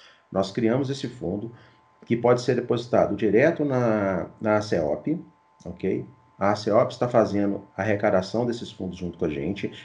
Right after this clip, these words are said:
é uma conta do, da Associação Comercial de Ouro Preto, e com ele, esse fundo, nós do-,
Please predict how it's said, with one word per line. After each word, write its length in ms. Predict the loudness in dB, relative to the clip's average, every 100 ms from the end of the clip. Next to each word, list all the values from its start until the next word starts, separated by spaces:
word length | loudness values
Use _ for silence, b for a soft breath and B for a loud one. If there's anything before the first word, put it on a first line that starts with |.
| 2
é 60 |
uma 200 | 4 4
conta 440 | 4 2 4 0 -4 B B -18
do, 560 | -16 0 6 8 6
da 160 | 6 6
Associação 460 | 6 2 -2 -2 0
Comercial 400 | 0 0 0 0
de 60 |
Ouro 120 | -2
Preto, 480 | -6 -12 -14 -12 -12 -14 b b b b b b
e 100 | -4
com 220 | 2 4
ele, 500 | 6 6 6 2 -2 b b b -6
esse 240 | -4 -4
fundo, 380 | 0 4 6 8
nós 160 | 6
do-, 340 | 6 4 4